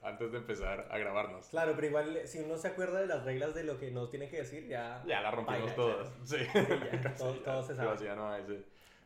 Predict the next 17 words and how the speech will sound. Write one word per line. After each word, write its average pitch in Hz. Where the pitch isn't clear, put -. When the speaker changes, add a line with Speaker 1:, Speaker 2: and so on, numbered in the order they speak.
Speaker 1:
Pero 127
bueno, 127
nada, 117
pues -
tomar 95
esta 123
oportunidad 117
y 98
este 107
mini 107
episodio, 98
o 104
esta 107
intervención, 107
por 104
decirlo 98
así, 123